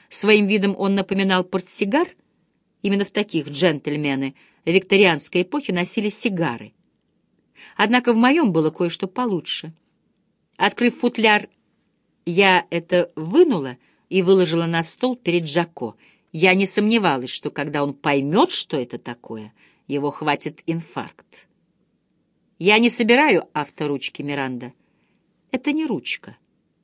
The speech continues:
Это Мэбби Тодд. Тодд,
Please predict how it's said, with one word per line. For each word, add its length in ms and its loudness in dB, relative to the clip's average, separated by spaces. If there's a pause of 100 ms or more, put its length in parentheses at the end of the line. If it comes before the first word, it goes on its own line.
(480)
Это 400 -2 (220)
Мэбби 720 0 (240)
Тодд. 520 0 (1160)
Тодд, 460 0